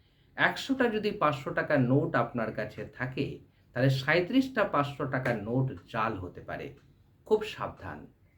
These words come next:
এই জাল নোটের ফলে কি হতে পারে? এখন আমরা যারা মোদি ভক্ত, আমরা যারা হিন্দুত্বের কারিগর, আমরা যারা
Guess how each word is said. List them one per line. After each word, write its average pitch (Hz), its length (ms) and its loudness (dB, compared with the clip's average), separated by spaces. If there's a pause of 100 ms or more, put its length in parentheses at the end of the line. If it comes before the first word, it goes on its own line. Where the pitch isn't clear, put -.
(920)
এই 220 140 6 (100)
জাল 247 520 10
নোটের 226 380 4
ফলে 226 260 -2
কি 220 180 -6
হতে 220 240 -2
পারে? 214 240 -2 (680)
এখন 247 320 8
আমরা 208 420 4
যারা 196 300 8
মোদি 165 380 2
ভক্ত, 123 560 -6 (640)
আমরা 170 300 8
যারা 156 480 8 (340)
হিন্দুত্বের 175 720 2
কারিগর, 123 500 4 (560)
আমরা 165 300 8
যারা 151 460 8